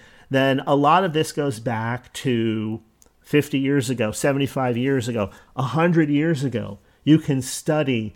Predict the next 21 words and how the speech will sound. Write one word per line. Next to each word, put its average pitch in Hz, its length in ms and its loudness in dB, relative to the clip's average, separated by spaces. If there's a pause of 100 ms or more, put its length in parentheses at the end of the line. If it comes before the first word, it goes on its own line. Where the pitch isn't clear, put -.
(140)
how 127 580 0
grifters 143 800 0 (360)
chose 147 300 0
their 135 160 2
marks 123 720 0 (560)
and 131 400 2
how 131 640 0
they 143 100 4
took 151 240 -2
advantage 131 720 0
by 127 160 2
knowing 131 300 0
the 113 80 0
psychological 123 840 -2
triggers 110 760 -4 (500)
that 117 360 0
they 120 180 4
could 113 560 0 (160)
influence 147 720 2
people 104 580 -2 (320)
mechanically 151 920 0